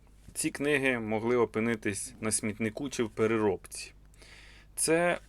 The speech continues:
українська класика, підбірка української класики, яка видана в кінці сорокових років. Тобто цим книгам майже вісімдесят років. І всі вони могли опинитись на смітнику. А так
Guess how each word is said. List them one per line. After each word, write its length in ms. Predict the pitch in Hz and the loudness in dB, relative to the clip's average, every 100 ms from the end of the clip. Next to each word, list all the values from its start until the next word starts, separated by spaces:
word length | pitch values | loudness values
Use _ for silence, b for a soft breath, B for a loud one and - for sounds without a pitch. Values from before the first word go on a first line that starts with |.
| - | -8
українська 800 | 131 131 139 139 156 143 - 123 | -2 2 2 2 -2 -4 -2 -2
класика, 1000 | - 120 120 113 104 - 87 - - - - - | -2 2 6 6 6 -2 -6 -8 -10 -10 -18 -10
підбірка 560 | 113 107 117 131 - | -8 -6 -4 -4 -2
української 540 | 110 110 117 117 - 104 | -4 -2 -4 -4 -6 -8
класики, 640 | - 123 147 - 139 131 | 0 0 2 -2 -4 -2
яка 280 | 123 120 113 | -2 -2 -2
видана 680 | 101 104 135 127 120 117 110 b b b b b b - | -2 2 0 2 -4 -4 -8 b b b b b b -16
в 40 | - | -4
кінці 300 | 110 120 135 | -2 0 -2
сорокових 580 | - 107 98 110 104 | 0 -2 2 2 2
років. 380 | - 95 - 87 - | 0 -6 -8 -12 -12
Тобто 680 | - - - 104 95 92 90 - | -16 -16 -4 -2 0 -2 -6 -12
цим 240 | - 123 110 | -8 -4 -4
книгам 380 | 110 139 147 120 | -4 -2 -2 -2
майже 480 | 104 123 143 135 | -2 -2 -2 -2
вісімдесят 720 | 120 107 110 101 101 - 113 107 | -4 -2 -4 -4 -2 0 0 0
років. 400 | 92 82 - - - b b b b b - | -2 -4 -14 -16 -20 b b b b b -8
І 80 | 110 | -4
всі 260 | - 175 | -2 0
вони 220 | 185 120 | 0 0
могли 320 | 104 101 110 143 | 0 -2 0 -2
опинитись 640 | 117 98 104 113 - - | -2 -4 -4 -4 -4 -6
на 80 | 101 | -6
смітнику. 640 | - 98 - 92 - - - - - - | -4 -6 -10 -16 -14 -16 -16 -20 -20 -4
А 140 | 139 | -4
так 220 | - 214 | 0 -2